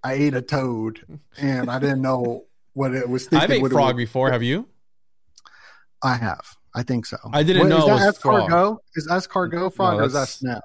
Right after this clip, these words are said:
Speaker 2: that's snails. So frog legs.
Speaker 1: I've had some snails.
Speaker 2: I ate frog legs one time at a Chinese,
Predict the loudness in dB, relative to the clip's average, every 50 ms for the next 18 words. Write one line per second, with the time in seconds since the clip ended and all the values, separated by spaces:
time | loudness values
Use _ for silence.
0 | -12 -14 -12 -12 -10 -10 -8 -8 -8 -10 -12 -16 -20 -20 -20 _ _ _ _ -6
1 | -2 -2 -2 0 0 2 2 2 2 2 0 0 -2 -2 -4 -8 -10 -10 -12 -12
2 | -14 -14 -14 -14 -14 -18 -18 -14 -10 -8 -4 -2 0 0 0 0 -2 0 2 2
3 | 2 4 2 2 0 0 0 -2 -4 -4 -2 -2 -2 -2 -2 -4 -2 -2 -2 -2
4 | -2 -4 -4 -6 -10 -8 -6 -4 -4 -2 -2 -2 -2 -2 -2 -4 -4 -6 -10 -12